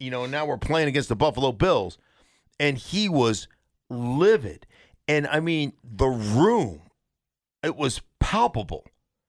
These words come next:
Like, the, the, like, we were geeked up about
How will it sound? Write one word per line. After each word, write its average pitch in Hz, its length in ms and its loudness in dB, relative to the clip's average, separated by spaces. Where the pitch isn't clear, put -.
Like, 147 400 0
the, 127 220 -2
the, 131 260 -4
like, 123 320 -6
we 214 180 -2
were 123 240 0
geeked 156 360 -2
up 190 380 0
about 131 440 0